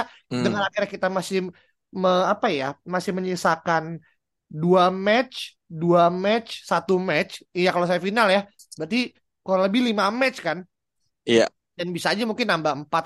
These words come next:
Speaker 2: atau lima gol gitu kan. Menurut gue sih, eh, ditambah juga musim depan dia juga masih bermain,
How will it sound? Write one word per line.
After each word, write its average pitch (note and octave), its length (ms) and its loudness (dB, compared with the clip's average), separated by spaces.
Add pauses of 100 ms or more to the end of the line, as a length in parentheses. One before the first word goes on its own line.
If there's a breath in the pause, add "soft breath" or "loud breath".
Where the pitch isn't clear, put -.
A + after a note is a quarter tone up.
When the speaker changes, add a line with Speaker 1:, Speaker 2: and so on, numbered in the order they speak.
Speaker 2:
atau D3 120 -4
lima D3+ 240 -4
gol F3 360 2
gitu C#3 200 -10
kan. B2 160 -6
Menurut C#3 240 -6
gue F#3+ 160 4
sih, A3+ 80 4 (560 loud breath)
eh, D#3+ 100 0
ditambah F3 380 2
juga F3 160 -2
musim F3 240 -2
depan E3 240 0
dia E3+ 160 -2
juga D#3+ 200 -6
masih E3 160 -6
bermain, E3+ 520 0